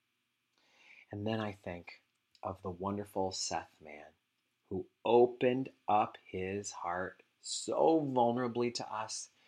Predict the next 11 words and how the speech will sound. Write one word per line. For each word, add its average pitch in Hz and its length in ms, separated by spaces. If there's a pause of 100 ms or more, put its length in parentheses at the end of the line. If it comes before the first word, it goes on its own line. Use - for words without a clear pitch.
(360)
and 92 160
talked - 340
about 87 300
his 98 200
long 92 380
journey 92 480 (300)
with 101 160
the 92 60
disease 87 440
of 80 100
alcoholism. 76 880